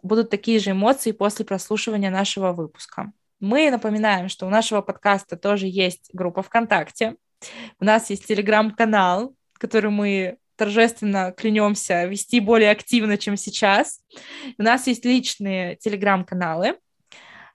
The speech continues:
А, все ссылки у нас будут в описании.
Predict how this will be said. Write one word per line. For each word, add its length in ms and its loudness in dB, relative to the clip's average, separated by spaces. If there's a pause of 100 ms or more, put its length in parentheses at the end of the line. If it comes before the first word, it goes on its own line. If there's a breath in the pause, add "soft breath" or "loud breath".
А, 580 2 (220)
все 260 2
ссылки 420 0
у 40 0
нас 180 -2
будут 260 -10
в 60 -6
описании. 680 0